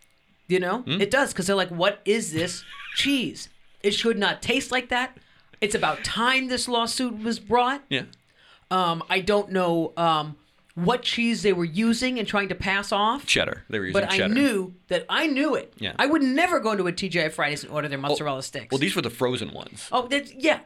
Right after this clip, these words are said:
Speaker 1: It doesn't matter.
Speaker 2: <laughs>
Speaker 1: I, yeah, I, I didn't think
Speaker 2: Yeah.
Speaker 1: they were in the back making them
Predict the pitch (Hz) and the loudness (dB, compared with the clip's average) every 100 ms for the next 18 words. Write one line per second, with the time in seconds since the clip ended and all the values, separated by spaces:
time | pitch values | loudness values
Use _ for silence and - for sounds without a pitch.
0 | - 226 330 320 311 226 196 - - - | -14 -6 -4 0 4 4 4 -2 -6 -4
1 | 233 302 247 - 269 330 294 262 226 190 | 0 2 2 0 0 0 -2 0 0 0
2 | 156 233 285 196 269 349 165 180 | 0 0 0 0 0 0 -4 -6